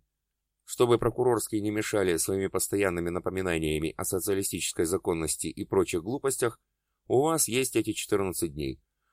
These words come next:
а уж потом задним числом можно их оповестить.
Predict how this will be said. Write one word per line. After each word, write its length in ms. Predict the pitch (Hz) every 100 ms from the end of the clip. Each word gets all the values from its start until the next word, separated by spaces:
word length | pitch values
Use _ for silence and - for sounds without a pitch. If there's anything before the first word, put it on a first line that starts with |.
| -
а 120 | 127
уж 140 | 139
потом 340 | 131 - 160 104
задним 320 | 107 101 101
числом 440 | 107 - 135 117 -
можно 300 | 117 131 95
их 180 | 98 -
оповестить. 520 | - 73 - 67 -